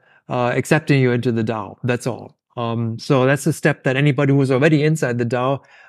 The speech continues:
uh, can take. You know, usually this is one of the co-founders there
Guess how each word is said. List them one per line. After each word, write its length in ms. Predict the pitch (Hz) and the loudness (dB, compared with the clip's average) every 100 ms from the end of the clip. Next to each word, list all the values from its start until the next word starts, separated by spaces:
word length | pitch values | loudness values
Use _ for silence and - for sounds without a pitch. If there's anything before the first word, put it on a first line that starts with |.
| - | -6
uh, 280 | 123 120 117 | -2 -2 -4
can 260 | - 131 | -6 -6
take. 440 | 117 147 143 - - | -2 0 0 0 -2
You 120 | 123 | 0
know, 240 | 123 120 - | -2 -4 -4
usually 440 | 143 160 185 165 135 | 4 6 8 6 6
this 160 | 131 | 4
is 100 | 127 | 2
one 160 | 123 131 | 0 0
of 80 | 120 | 0
the 80 | 117 | -2
co-founders 680 | 151 139 117 110 110 107 | 0 0 -2 -6 -8 -8
there 200 | 113 117 | -6 -8